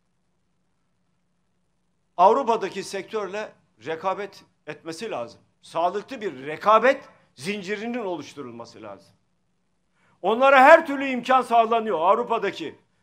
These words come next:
taşımacılık yapanlara her türlü imkan sağlanıyor. Ama biz size sağlayamıyoruz. Sağlayamadığımız içindir ki sorun çıkıyor. Rekabet etmekte zorlanıyorsunuz. Bu rekabetin sağlanması lazım.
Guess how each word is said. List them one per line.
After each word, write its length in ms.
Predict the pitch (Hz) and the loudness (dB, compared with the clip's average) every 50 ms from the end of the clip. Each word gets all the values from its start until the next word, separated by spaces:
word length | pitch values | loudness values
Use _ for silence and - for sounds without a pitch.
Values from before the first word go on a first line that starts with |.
| _ - | _ -6
taşımacılık 680 | - 202 196 202 240 254 254 247 - 269 277 269 - | -4 -4 -2 -2 0 0 0 0 0 -4 -6 -4 -2
yapanlara 520 | 233 233 196 - 208 196 185 175 175 170 170 | 0 0 0 2 0 -2 -2 -2 -2 4 8
her 220 | 262 320 311 311 | 10 10 10 8
türlü 160 | 285 294 277 | 4 -4 -4
imkan 320 | 277 254 - - 233 220 196 | -4 -6 -4 -2 -2 -2 -2
sağlanıyor. 520 | - 185 175 160 147 139 123 120 110 101 101 104 107 _ _ _ _ _ _ _ _ _ _ _ _ _ _ _ _ | -2 -4 -4 -4 -4 -8 -10 -12 -16 -20 -20 -20 _ _ _ _ _ _ _ _ _ _ _ _ _ _ _ _ _
Ama 200 | - 165 202 214 | -6 -4 -4 -4
biz 140 | 247 254 240 | -4 -8 -12
size 260 | - 190 156 190 196 | -12 -14 -12 -12 -12
sağlayamıyoruz. 760 | - 185 175 175 175 175 208 220 208 180 131 110 101 - _ _ _ _ _ _ _ _ _ _ _ _ _ _ _ _ _ | -10 -10 -8 -8 -8 -8 -10 -14 -14 -14 -16 -20 -20 -20 _ _ _ _ _ _ _ _ _ _ _ _ _ _ _ _ _
Sağlayamadığımız 960 | _ - 185 202 233 240 247 294 311 320 - 302 - - 247 233 226 220 180 190 | _ 2 4 6 6 6 6 6 6 8 8 8 6 6 4 0 0 -2 -6 -8
içindir 420 | 208 - 196 208 208 190 202 190 | -10 -10 -10 -10 -6 -8 -8 -8
ki 240 | - 247 269 - - _ _ _ | -8 -12 -12 -12 -14 _ _ _
sorun 320 | _ - 196 214 277 311 | _ -6 -6 -6 -6 -6
çıkıyor. 340 | 294 - 226 - - 110 95 92 95 _ _ _ _ _ _ _ _ _ _ _ _ _ _ _ | -10 -12 -14 -16 -18 -20 -20 -20 _ _ _ _ _ _ _ _ _ _ _ _ _ _ _ _
Rekabet 480 | 135 170 180 - 214 254 254 277 285 - | -6 -6 -2 0 0 2 2 2 2 0
etmekte 440 | 247 - 233 226 240 226 - 269 269 | 0 -2 -2 -4 -8 -4 -2 -2 -2
zorlanıyorsunuz. 840 | 220 240 240 226 240 247 262 302 330 285 208 147 - 127 110 101 _ _ _ _ _ _ _ _ _ _ - | 0 0 -2 0 0 -2 -2 -2 -2 -4 -4 -6 -8 -16 -20 -20 _ _ _ _ _ _ _ _ _ _ -2
Bu 80 | 277 | 2
rekabetin 580 | 311 285 254 226 208 226 233 220 208 - 220 220 | 4 4 6 6 4 2 4 2 0 -2 -6 -8
sağlanması 640 | - 190 185 180 175 175 160 151 156 147 - 147 135 | -4 -2 0 0 0 -2 -4 -6 -8 -8 -8 -10 -10
lazım. 260 | 127 120 107 - | -8 -10 -10 -12